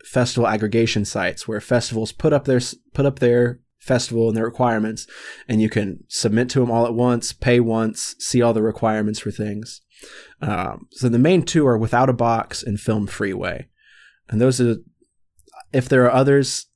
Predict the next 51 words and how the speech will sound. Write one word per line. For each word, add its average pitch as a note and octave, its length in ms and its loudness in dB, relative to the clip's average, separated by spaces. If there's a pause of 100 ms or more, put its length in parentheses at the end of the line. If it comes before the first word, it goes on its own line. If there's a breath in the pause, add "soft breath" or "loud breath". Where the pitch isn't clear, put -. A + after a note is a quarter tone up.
(280)
I A2 100 0
have G#2+ 160 0
not G#2+ 220 -2
<laughs> - 80 -10
found A#2 240 -2
them. D#3+ 1300 0
<laughs> - 0 - (720 loud breath)
But B2+ 160 2
there's C#3 500 2
more C3+ 280 4
festivals B2 520 2
on A2+ 200 2
there A2 200 4
than G#2+ 140 2
you G#2 80 -2
could G2+ 140 -2
ever, G2+ 580 -2 (220)
ever A2+ 200 2
want G#2 200 -2
to - 60 -12
submit - 480 -8
to, - 100 -8
between A2 360 0
both G#2+ 200 -2
of G2+ 80 -14
them. G2+ 240 -6
A B2+ 80 -2
lot C#3+ 180 4
of D3 80 -4
festivals, C#3 560 0
depending B2 320 0
on A#2 80 2
the A2+ 60 0
size, B2 480 2
are A#2 80 -6
gonna A2 120 0
be A2+ 140 2
on A2 160 -2
both A#2 460 -2 (360 loud breath)
'cause A#2 140 -4
they're, A2 140 2
they're A2+ 260 -2
just A2 140 -2
trying A2+ 160 2
to A2 60 0
get A2 120 2
as A2 100 0
many A2 200 2
films A2+ 560 -2
and G#2+ 120 -8
con-, A2 220 -4